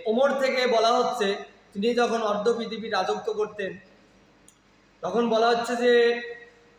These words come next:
সেই বাদশা কি করে, রাতের আধারে জনগণের খোঁজ নেয়, যার আসার সময় হাজারো কোনো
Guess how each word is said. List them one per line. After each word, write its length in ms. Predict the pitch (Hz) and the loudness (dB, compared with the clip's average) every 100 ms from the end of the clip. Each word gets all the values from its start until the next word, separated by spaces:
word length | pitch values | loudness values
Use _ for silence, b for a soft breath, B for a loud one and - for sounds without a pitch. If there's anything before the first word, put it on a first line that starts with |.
| _ - | _ -10
সেই 200 | 220 226 | -2 0
বাদশা 460 | 196 202 - 240 220 180 - - - - _ _ - | 2 0 0 0 0 0 -4 -8 -18 -20 _ _ -12
কি 100 | 226 | -4
করে, 280 | 247 247 226 160 - - - _ _ _ _ _ _ - | 0 2 2 0 -6 -12 -18 _ _ _ _ _ _ -6
রাতের 380 | 180 196 226 226 | -2 0 0 0
আধারে 460 | - 208 240 233 202 - - - | -2 0 4 4 2 -2 -8 -10
জনগণের 540 | 196 220 226 233 233 226 | -6 -2 0 0 0 -2
খোঁজ 160 | 202 208 185 | -4 -8 -6
নেয়, 240 | 165 117 - - _ _ _ _ _ _ _ _ _ _ _ | -8 -10 -14 -20 _ _ _ _ _ _ _ _ _ _ _
যার 220 | 156 196 | -2 0
আসার 360 | 214 190 226 247 247 | 0 -2 -2 -2 -2
সময় 320 | 240 226 220 - - - - - | 0 2 0 -2 -8 -14 -20 -10
হাজারো 280 | 185 233 240 | -2 2 4
কোনো 260 | 233 233 | 4 4